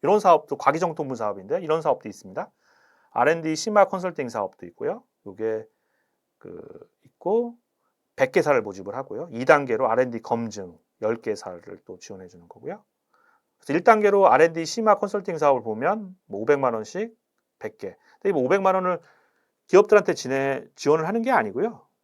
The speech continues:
예, 주관기관은 그 정부 출연연 등 대학입니다. 예, 그래서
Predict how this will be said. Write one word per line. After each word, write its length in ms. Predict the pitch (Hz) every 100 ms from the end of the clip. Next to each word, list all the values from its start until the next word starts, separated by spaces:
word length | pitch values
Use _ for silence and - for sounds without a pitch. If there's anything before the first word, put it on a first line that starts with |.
| 151
예, 120 | 127 98
주관기관은 1600 | 127 151 143 135 127 127 123 120 120 113 185 214 202 147 101 92
그 180 | 90 90
정부 220 | 117 120
출연연 600 | - 233 214 196 151 117
등 140 | 135 139
대학입니다. 640 | 120 127 110 95 143 226 _ _ _ _
예, 160 | 87 85 _
그래서 480 | - - 175 202